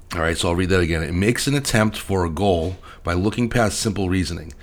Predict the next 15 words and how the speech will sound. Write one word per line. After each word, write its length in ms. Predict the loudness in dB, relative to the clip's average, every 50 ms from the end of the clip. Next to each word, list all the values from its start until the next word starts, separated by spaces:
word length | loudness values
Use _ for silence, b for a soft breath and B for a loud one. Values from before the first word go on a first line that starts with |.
| B B B B
so 220 | B 2 2 2
it 80 | 2 2
conceals 640 | 2 0 0 2 0 2 4 4 4 4 4 2 2
things 320 | 4 4 4 4 4 4
that 100 | 2 2 2
you 140 | 2 0
should 340 | 2 2 0 0 -2 -4 -2 2
reasonably 480 | 2 4 4 2 2 0 0 0 0 0
think 320 | 0 0 0 0 0 0
about." 320 | -2 -4 -6 -8 -8 -12 -16 B B B B B B B B B B B
So 220 | 0 2 4 4
essentially, 640 | 6 6 6 4 4 6 4 4 4 6 4 4 2 0 B B B B B B B B B B B B B B B B B B B B -20 -20 -20 -20 -20 -20 -20 -20 -20 -20 -20 -20 -20 -20 -20 -20 -8 -2
I 40 | 2
mean, 120 | 2 2 4
like, 300 | 2 0 0 -2 -6